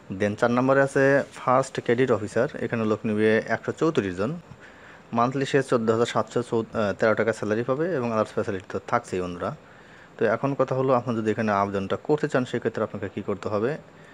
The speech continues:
তো আবেদন করার জন্য অবশ্যই, আহ, দেখতে পাচ্ছেন এখানে যে, যে মানে কন্ডিশনগুলো বন্ধুরা, সেগুলি just একটু পড়ে নেবেন। পড়ার পরে just খামের উপরে অবশ্যই আপনি কোন পদের জন্য আবেদন করছেন সেটি লিখবেন। লেখার পরে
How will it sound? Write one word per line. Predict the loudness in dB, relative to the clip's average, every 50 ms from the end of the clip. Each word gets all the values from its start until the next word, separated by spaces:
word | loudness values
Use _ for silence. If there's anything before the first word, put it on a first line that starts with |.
| -20 -20 -20 -8 -2
তো | 0
আবেদন | 2 2 2 2 0 2
করার | 4 4 4 4 4
জন্য | 2 2 2 2 2
অবশ্যই, | 2 4 4 4 2 2 2 2 0 0 0 0
আহ, | -4 -10 -12 -8 -6 -4 -2 -2 -4 -4 -6 -6
দেখতে | -4 -4 -4 -2 0 0
পাচ্ছেন | 0 0 -2 -2 -4
এখানে | -2 -2 -4 -4
যে, | -2 -4 -4
যে | -2 0 0 0
মানে | 0 -2 -4 -4 -4 -4 -4 -6 -6 -8 -10 -10 -12 -12 -16 -16 -20 -20 -20 -20 -20 -20 -20 -12 0
কন্ডিশনগুলো | 2 2 2 2 2 2 2 2 2 2 2
বন্ধুরা, | 2 0 -2 -2 -4
সেগুলি | -4 -2 -2 0 -2 -2 0 -2
just | -2 -2 -2 -8
একটু | -8 -6 -4 -4 -2 0
পড়ে | 0 0 2
নেবেন। | 2 2 2 2 0 -2 -6 -10 -20 -20 -20 -20 -20 -20 -20 -12 -2
পড়ার | 0 2 2 2
পরে | 4 4 4 4
just | 4 4 2 0 0 -6
খামের | -2 0 2 2 2 0
উপরে | 0 2 4 4
অবশ্যই | 4 4 2 0 0 0 0 0
আপনি | 0 0 -2 -6 -2
কোন | -2 -2 -2 2 2
পদের | 2 2 4 2
জন্য | 2 2 2
আবেদন | 2 2 2 0
করছেন | 0 0 -2 -2 -2
সেটি | -6 -6 -4 -4
লিখবেন। | -4 -4 -6 -4 -4 -4 -2 -2
লেখার | 0 -2 0 0 0 0
পরে | 2 2 0 0 0